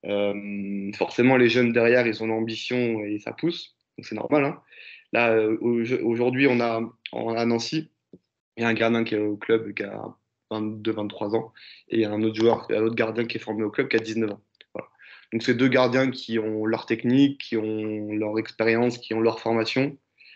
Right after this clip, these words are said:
Euh, donc, une formation très joueur au pied. Euh, voilà, donc, euh, c'est intéressant aussi de s'inspirer d'eux, comme, euh, eux peuvent s'inspirer de moi.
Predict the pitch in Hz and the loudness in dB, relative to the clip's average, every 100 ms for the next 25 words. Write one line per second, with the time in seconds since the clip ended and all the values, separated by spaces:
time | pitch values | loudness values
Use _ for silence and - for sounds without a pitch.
0 | - - - - 58 110 110 110 110 113 | -20 -20 -8 -2 0 0 0 -2 -2 -4
1 | - 113 113 - 120 - 120 117 120 113 | 0 2 2 2 0 4 2 4 4 2
2 | 113 - 127 127 127 117 107 107 - _ | 2 2 6 8 6 6 2 -2 -8 _
3 | _ _ _ - - 110 107 101 101 101 | _ _ _ -6 -2 0 -2 -4 -4 -4
4 | 101 101 101 98 104 - 107 113 117 117 | -4 -4 -6 -8 -10 -8 -2 2 4 4
5 | 123 113 117 - 117 113 - 113 113 123 | 2 0 -2 -4 -4 -2 0 2 4 4
6 | 156 - - 107 110 107 104 - - 117 | 2 0 -6 -4 -2 -2 -4 -6 -2 2
7 | 117 110 107 - - 113 107 113 127 | 2 0 -8 -8 -2 0 2 2 2